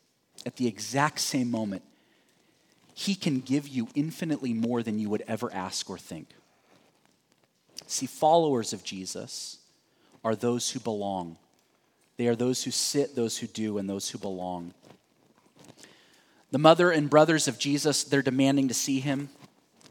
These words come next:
Earlier I said this is the way that culture works in the Middle East.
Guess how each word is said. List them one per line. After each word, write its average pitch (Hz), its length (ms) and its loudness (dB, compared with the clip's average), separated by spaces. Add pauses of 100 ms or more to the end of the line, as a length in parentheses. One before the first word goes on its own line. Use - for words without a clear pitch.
(160)
Earlier 123 360 2
I 117 60 2
said 139 220 -2
this 151 160 0
is 156 120 -2
the 143 100 4
way 135 200 4
that 131 120 -2
culture 143 340 0
works 139 380 0
in 143 60 -2
the 131 60 2
Middle 131 220 2
East. - 440 -6